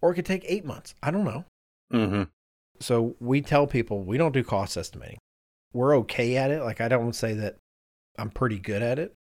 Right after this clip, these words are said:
Speaker 2: We can keep it in the ballpark, hopefully, but that sort of depends on you and <laughs> how long you take for us to fit into that ballpark. <laughs>
Speaker 1: Yeah.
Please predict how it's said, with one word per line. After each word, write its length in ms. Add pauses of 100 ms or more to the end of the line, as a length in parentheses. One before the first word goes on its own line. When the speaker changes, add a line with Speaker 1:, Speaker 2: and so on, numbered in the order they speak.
(160)
Speaker 2:
We 100
can 100
keep 220
it 60
in 40
the 80
ballpark, 540
hopefully, 400
but 340
that 180
sort 180
of 80
depends 260
on 120
you 380
and 360
<laughs> 60
how 160
long 200
you 80
take 320 (280)
for 200
us 140
to 200 (100)
fit 280
into 200
that 220
ballpark. 380 (140)
<laughs> 40 (840)
Speaker 1:
Yeah. 260